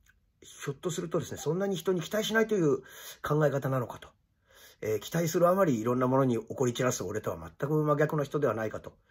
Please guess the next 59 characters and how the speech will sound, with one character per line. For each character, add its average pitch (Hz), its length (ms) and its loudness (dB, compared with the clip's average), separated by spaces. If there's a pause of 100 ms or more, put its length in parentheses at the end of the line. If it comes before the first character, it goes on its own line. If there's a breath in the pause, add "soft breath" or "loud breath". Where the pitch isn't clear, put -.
(600 loud breath)
え 98 280 -8
ー、 92 40 -4
思 110 140 -6
っ 107 80 -8
て - 200 -18
い - 80 -20
て - 100 -20
で - 100 -18
す - 120 -16
ね。 - 120 -20 (340 loud breath)
む 190 80 -2
し 175 80 -2
ろ 139 80 -2
自 123 160 -8
分 220 320 2
が 185 300 -4 (180 loud breath)
何 190 180 2
か 143 120 0
を - 20 0
好 - 60 -6
き - 140 -8
に 208 60 2
な 170 80 0
っ - 40 -6
た - 100 -8
り 95 120 -12
嫌 170 140 -2
い 202 40 -6
に 214 40 -4
な 240 80 0
っ 240 40 -4
た - 120 -6
り 156 80 -4
す - 140 -4
る 185 120 0
こ - 260 -6
と - 240 -2
に 240 160 0
対 156 220 2
す - 220 -4
る 160 380 2
い 120 80 -4
ろ 120 80 0
い - 40 -2
ろ 110 60 -4
批 - 160 -10
評 123 220 2
が 110 100 -4
す - 140 -10
ご 98 80 -4
い 87 60 -14
と。 - 80 -20 (880 loud breath)
自 - 140 -2
分 202 120 0
に 208 100 -2
き - 60 -6
ち 202 120 -4
っ 160 60 -12
と、 - 340 0